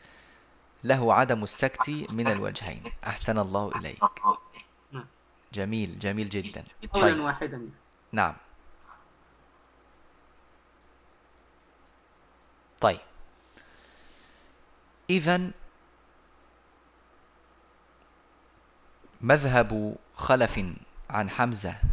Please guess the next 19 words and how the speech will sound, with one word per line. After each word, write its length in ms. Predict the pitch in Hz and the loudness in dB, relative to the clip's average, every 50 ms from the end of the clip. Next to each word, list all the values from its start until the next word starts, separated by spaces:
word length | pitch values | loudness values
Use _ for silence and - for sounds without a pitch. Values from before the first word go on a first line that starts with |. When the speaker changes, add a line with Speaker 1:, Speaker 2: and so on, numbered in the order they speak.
| - | 4
Speaker 1:
حالة 260 | - 110 123 117 107 - - | 4 4 4 4 2 0 0
الوصل 500 | 104 101 107 120 139 147 - - 160 170 208 - - _ _ _ _ - - _ - - - - - | -4 0 2 2 2 2 -2 -8 -10 -12 -14 -18 -20 _ _ _ _ -20 -20 _ -20 -20 -20 -18 -14
في 300 | - - 123 120 - - | -4 -2 -2 2 4 4
ال 100 | 151 160 | 4 6
وشيء 460 | 156 143 131 - - 147 139 151 151 - - - | 6 4 4 4 4 2 2 0 -2 -6 -6 -4
السكت 380 | 123 - - - 143 - - - | -2 -2 0 -2 -2 -4 -4 -8
قولا 440 | 123 - - 127 131 123 120 113 110 | -6 0 0 0 2 2 -2 -2 0
واحدا، 500 | 107 104 101 - 123 123 127 127 127 - - | 0 -2 -2 -2 -4 -2 -2 -4 -4 -6 -6
وفي 240 | 98 104 - - | -6 -6 -4 -4
المفصول 520 | 107 98 98 92 - - - 113 107 95 92 | -4 -4 -6 -2 -2 -2 -2 -2 -4 -6 -6
خلاف. 400 | - - 90 - - - - - - - - - - - - _ - - - - - - - - - - - - | -8 -8 -8 -10 -10 -10 -6 -6 -6 -6 -6 -14 -20 -20 -20 _ -20 -20 -20 -20 -20 -20 -18 -16 -16 -16 -12 -6
Speaker 2:
نعم. 300 | 165 165 160 151 120 110 | 2 4 6 6 6 6
Speaker 1:
وأما 640 | 117 - - 143 139 127 113 107 101 98 90 82 - - - - - - | 4 4 2 2 0 0 -2 -2 0 0 -2 -4 -6 -8 -14 -20 -20 -14
خلاد 680 | - - - 113 113 113 127 143 160 165 151 160 - - - - - - - - _ _ - | -6 -2 0 0 2 4 4 6 4 4 2 -4 -14 -20 -20 -20 -20 -20 -20 -20 _ _ -2
له 380 | 113 131 147 131 113 110 - - - | 2 2 2 2 0 -2 -4 0 0
الخلاف 800 | 120 120 110 - - 117 117 127 131 120 104 - - - - - - - - | 0 0 0 0 -2 2 4 6 6 6 6 4 2 2 0 -6 -18 -20 -20
في 320 | - - 117 110 - 131 | -10 -6 -4 -2 0 0
ال 80 | 139 131 | 0 2
وشيء 500 | 123 117 - - 143 143 147 147 - | 2 0 0 2 0 0 0 0 -4